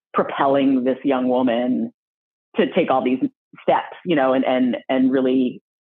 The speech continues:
have this, like, high stakes, uh, journey that she's going on in order to stop this killer. Um, and then, and then varying it up. And then when you're in the, you know,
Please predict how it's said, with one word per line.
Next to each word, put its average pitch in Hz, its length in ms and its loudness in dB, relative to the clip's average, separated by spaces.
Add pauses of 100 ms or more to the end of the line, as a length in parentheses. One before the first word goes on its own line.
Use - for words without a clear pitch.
(160)
have 123 360 -2
this, 131 80 -4 (160)
like, 170 200 -2
high 147 400 -2
stakes, 120 360 -2 (760)
uh, 151 160 2 (140)
journey 139 500 -2
that - 140 -8
she's 135 120 -10
going 120 260 -4
on 69 440 -4
in 147 100 0
order 120 200 0
to 120 160 -16
stop - 280 -6
this 117 80 -4 (120)
killer. 131 520 -2
Um, 131 640 2 (460)
and 214 100 2
then, 226 160 2
and 202 160 0
then 208 240 2
varying 190 320 0
it 196 80 0
up. 214 160 -2
And 156 100 0
then 156 240 0
when 160 160 0
you're 151 180 0
in 160 180 -2
the, 147 360 0
you 196 100 -2
know, 135 360 0